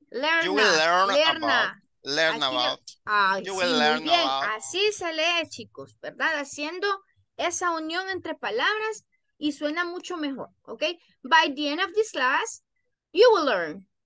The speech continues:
Speaker 1: You will learn. Miren, aquí li-, will y learn también lo junto porque es una sola L, ¿va?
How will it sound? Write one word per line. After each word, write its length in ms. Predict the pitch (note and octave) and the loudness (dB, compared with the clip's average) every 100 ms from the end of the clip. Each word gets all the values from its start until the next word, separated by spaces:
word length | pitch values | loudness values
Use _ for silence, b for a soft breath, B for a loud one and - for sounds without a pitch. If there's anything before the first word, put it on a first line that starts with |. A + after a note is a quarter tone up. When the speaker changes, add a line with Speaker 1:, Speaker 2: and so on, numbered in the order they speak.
| _ _ _ _ _ _ | _ _ _ _ _ _
Speaker 1:
You 200 | C#4 A4 | 4 6
will 120 | A4 D4 | 6 4
learn. 320 | G3+ F3+ - | 2 0 -2
Miren, 280 | C#4 D#4+ E4 | -4 -4 -2
aquí 500 | - C4 - D#4+ F4+ - - | 0 -2 -2 -4 -4 -6 -6
li-, 380 | C4+ D4+ D#4 B3 | -2 -2 -2 -4
will 360 | C#4 F4+ G4 F#4+ | 0 2 0 -2
y 60 | |
learn 480 | D#4+ D#4 E4+ G#4 G4+ - | 0 2 2 2 -4 -4
también 380 | C4+ C4+ C#4 D4+ | -2 -2 -2 0
lo 140 | D4+ | 0
junto 360 | D4+ D#4 E4+ - | 0 -6 -8 -10
porque 260 | F4 F4 | -8 -4
es 60 | F4 | -4
una 260 | E4+ D#4+ | -2 -4
sola 340 | D4+ D4 A#3+ F3+ | -2 -2 0 0
L, 220 | B3 F#3+ | -2 -2
¿va? 140 | - | -6